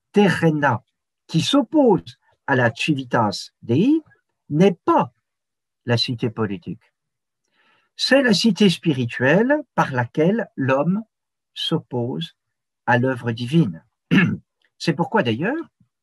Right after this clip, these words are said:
il l'appelle aussi cité du diable ou cité du mal.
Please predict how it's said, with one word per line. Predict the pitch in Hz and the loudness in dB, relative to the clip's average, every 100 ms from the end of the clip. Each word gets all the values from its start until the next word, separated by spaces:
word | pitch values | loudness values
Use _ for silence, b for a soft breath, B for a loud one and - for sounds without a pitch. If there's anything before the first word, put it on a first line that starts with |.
| _ _ _ | _ _ _
il | 147 151 | 0 2
l'appelle | 147 - 151 | 0 0 0
aussi | 110 - - 131 262 - _ _ _ _ _ _ _ | -2 -6 -6 -4 -4 -8 _ _ _ _ _ _ _
cité | - 180 170 208 | -4 -4 0 0
du | 165 | 0
diable | 151 233 240 185 180 - | -2 -2 -2 -4 -10 -4
ou | 175 | -2
cité | - 175 196 | -2 -2 -2
du | 165 | -2
mal. | 180 202 - | -2 -4 -6